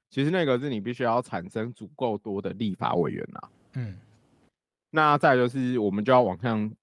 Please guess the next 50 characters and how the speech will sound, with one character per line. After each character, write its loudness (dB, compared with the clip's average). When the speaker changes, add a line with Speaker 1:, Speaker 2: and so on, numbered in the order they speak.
Speaker 1:
讲 -6
现 -2
在 0
的 -2
台 -6
湾 -2
立 -4
委 -10
的 -18
人 -6
数 -6
够 -6
不 -14
够， -12
我 -10
们 -2
总 0
共 0
是 -4
几 -12
席 -16
啊？ -12
Speaker 2:
一 -8
百 -8
一 -6
十 -10
三。 -14
Speaker 1:
一 2
一 4
三 4
嘛。 0
Speaker 2:
嗯。 -12
Speaker 1:
那 4
就 0
是 2
两 4
千 2
三 2
百 -4
万 2
人， -10
一 -10
百 -4
一 -8
十 -12
三 -4
席 -20
嘛。 -20
Speaker 2:
对 -6
啊， -12